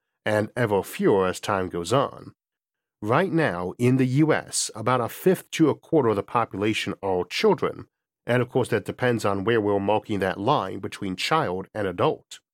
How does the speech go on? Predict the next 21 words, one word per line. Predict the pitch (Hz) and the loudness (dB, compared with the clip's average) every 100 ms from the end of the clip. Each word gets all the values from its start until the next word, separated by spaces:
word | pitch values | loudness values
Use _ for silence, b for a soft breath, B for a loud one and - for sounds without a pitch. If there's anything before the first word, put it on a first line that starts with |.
| _ _ _ _ | _ _ _ _
That's | 113 123 - 110 | -2 0 -2 0
lower | 107 165 113 | 2 2 0
than | 101 | -2
it | - | -2
used | 165 180 - | 0 0 -2
to | |
be, | - - - _ _ - | -14 -16 -18 _ _ -6
and | 107 107 | -4 -2
indeed | 104 113 113 - | -2 -4 -4 -2
even | 131 117 | 0 0
in | |
the | 98 | -2
past, | - 175 131 98 - _ _ | -2 -2 -2 -6 -12 _ _
when | 117 117 | 2 4
we | |
said | 107 - 110 95 | 2 2 0 0
thirteen | 127 104 - 160 117 101 | -2 -2 -2 -2 0 0
made | 110 101 | 0 -2
you | 95 | -2
an | |
adult, | 87 85 160 139 95 | -2 0 0 0 -4